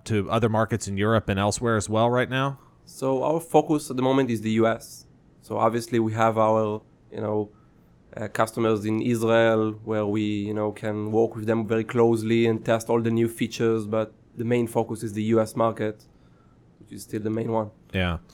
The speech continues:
Speaker 1: So, uh, for those, uh, out there not familiar with, um, Israel and the, the tech scene going on there,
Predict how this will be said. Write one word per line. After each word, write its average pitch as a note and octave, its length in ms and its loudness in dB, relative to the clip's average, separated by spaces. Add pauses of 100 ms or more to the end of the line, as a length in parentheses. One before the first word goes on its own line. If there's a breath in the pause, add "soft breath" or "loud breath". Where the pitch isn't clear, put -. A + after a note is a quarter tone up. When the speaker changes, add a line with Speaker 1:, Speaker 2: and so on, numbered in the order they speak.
(320 loud breath)
Speaker 1:
So, B2 360 4
uh, G#2+ 220 4
for B2+ 160 0
those, D#3+ 480 4
uh, G#2+ 180 2
out B2 220 4
there G#2 340 4
not A2 320 0
familiar G2+ 560 0
with, G2 680 -4
um, F2+ 380 0 (280)
Israel F#2+ 640 2
and F#2 460 -2
the, F#2 340 -2
the G2+ 140 -4
tech - 500 -2
scene G#2 400 -2
going G2 300 -2
on F#2 160 -2
there, G2 280 0